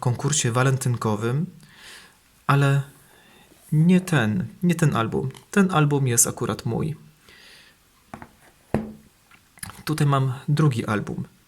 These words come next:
Ten album będzie do wygrania. Jaka jest różnica między jednym a drugim, powiecie? Czy zapytacie? I już odpowiadam. Album do wygrania ma podpis, ma autograf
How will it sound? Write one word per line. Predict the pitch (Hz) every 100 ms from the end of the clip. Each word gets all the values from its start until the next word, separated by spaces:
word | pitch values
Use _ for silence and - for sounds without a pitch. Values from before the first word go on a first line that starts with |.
| -
Ten | - 202
album | 160 135 143
będzie | 131 120 113 120 127 - - - - -
do | 123
wygrania. | 113 110 120 110 107 131 - - - - -
Jaka | 127 160 185
jest | -
różnica | 156 170 180
między | 135 127 120
jednym | 117 123
a | 117
drugim, | 110 110 113
powiecie? | 110 117 113 113 - 151 175 - - _ _ _ _ _ _ _
Czy | - 113
zapytacie? | 117 110 110 110 - 147 175 170
I | 175
już | 175
odpowiadam. | 156 156 131 120 110 58 - - - - -
Album | 127 135
do | 127
wygrania | 117 117 156 165 123 156 156 - - _ _ _ _ - - -
ma | 120 127 131 147 147 - - - _ _ _ _ _ _ _ _ _ _
podpis, | - 160 - 107 -
ma | 143
autograf | 147 147 139 110 98 - -